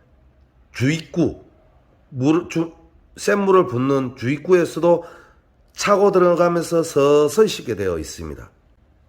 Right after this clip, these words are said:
동영상을 보면 숟가락으로 퍼서 확 붓습니다. 그거는 부러집니다. 동시에 훅 들어가지만 입구에서는 빨리 식습니다.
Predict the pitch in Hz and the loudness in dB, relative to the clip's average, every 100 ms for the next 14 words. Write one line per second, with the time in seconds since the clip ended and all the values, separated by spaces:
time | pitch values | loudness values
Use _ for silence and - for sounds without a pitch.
0 | _ - 143 165 202 208 214 196 135 131 | _ 0 2 4 2 2 2 2 2 0
1 | 107 95 101 139 - - 151 202 196 175 | -2 -6 -8 -10 -12 -10 0 2 4 4
2 | 165 160 190 175 175 - 220 - 135 127 | 2 0 -4 -4 -8 -6 -8 -6 -10 -8
3 | 113 87 60 _ _ _ _ _ _ 127 | -8 -10 -14 _ _ _ _ _ _ 0
4 | 151 143 180 147 76 60 - _ _ _ | 0 -2 -4 -4 -6 -14 -18 _ _ _
5 | _ _ _ _ _ _ _ _ _ - | _ _ _ _ _ _ _ _ _ 0
6 | 139 180 - 240 220 196 - - _ _ | 2 2 0 2 4 2 -4 -20 _ _
7 | _ _ _ - 240 - 185 185 190 156 | _ _ _ -4 -4 0 2 4 4 2
8 | 143 123 - - 226 226 - 233 226 202 | -2 -4 -8 -8 -8 -8 -6 -4 0 0
9 | 175 - 175 170 170 165 - 208 220 190 | 0 -2 -2 0 -2 -4 -6 0 2 0
10 | - 92 - 90 76 | -4 -12 -14 -14 -14